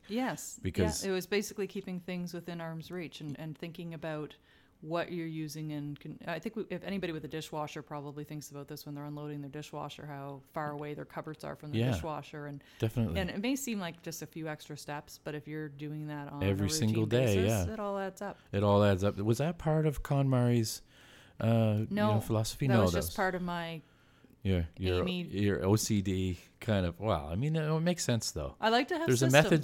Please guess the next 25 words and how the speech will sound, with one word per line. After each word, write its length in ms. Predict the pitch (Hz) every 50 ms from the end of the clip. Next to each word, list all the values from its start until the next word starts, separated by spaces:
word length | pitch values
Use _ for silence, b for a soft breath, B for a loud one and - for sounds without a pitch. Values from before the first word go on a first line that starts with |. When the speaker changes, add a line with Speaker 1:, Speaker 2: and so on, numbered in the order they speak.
| -
Speaker 2:
to 60 | - 147
your 160 | 135 127 117
madness. 600 | 104 104 104 107 113 110 104 - 202 - - -
Speaker 1:
That's, 260 | - 208 220 233 226
and 140 | - 233 226
that's 160 | 233 233 233
part 220 | - - 233 214 220
of 100 | 220 202
what 140 | 208 190 -
we 100 | 196 196
wanna 220 | 190 190 190 190
talk 240 | 185 185 170 175 180
about 80 | 190
in 60 | 175 165
the 60 | -
Speaker 2:
<laughs> 60 | -
Speaker 1:
podcast. 480 | 190 175 170 175 - 175 160 156 - -
Whenever 320 | 170 175 185 196 214 220
I 120 | 214 208
look 200 | 202 190 190 190
at 140 | 196 190 -
something, 420 | - - 175 170 - - 170 165 160
if 160 | 160 160 -
there 320 | - 165 165 165 165 160
is 240 | - - 110 - -